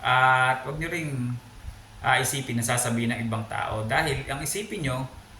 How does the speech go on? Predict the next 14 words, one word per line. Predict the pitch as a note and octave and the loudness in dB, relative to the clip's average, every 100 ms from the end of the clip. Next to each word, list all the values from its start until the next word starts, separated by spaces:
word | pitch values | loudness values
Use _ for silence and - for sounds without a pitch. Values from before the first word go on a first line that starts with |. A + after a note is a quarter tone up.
| - | -2
ay | C#3 D#3 | 0 0
meron | D#3 F#3 F#3+ | 2 0 2
kayong | G3+ G3+ G3 - | 0 0 -4 0
choice | G3+ C3 A2+ - | 0 2 0 2
para | A#2+ B2+ | 2 2
mabago | B2+ B2 B2 A#2+ B2 | 4 6 6 4 -2
yung | C3 C3 | -4 -4
inyong | B2+ A#2 A2+ | -2 0 0
sitwasyon. | - B2 C#3+ C3+ C#3 C#3 A2+ G#2+ - - - - - - - - - - - - - | -2 -4 -4 -6 -6 -6 -8 -10 -16 -20 -20 -20 -20 -20 -20 -20 -20 -20 -20 -18 0
At | B2 A#2 A#2+ A#2 A#2 A#2 - | 4 6 8 6 2 -2 -8
patuloy | B2 C3+ D#3+ E3 | -6 -4 -2 -2
lang | D#3+ E3 | -2 0
tayong | D3 D#3 | 2 2
mag, | D3+ | -2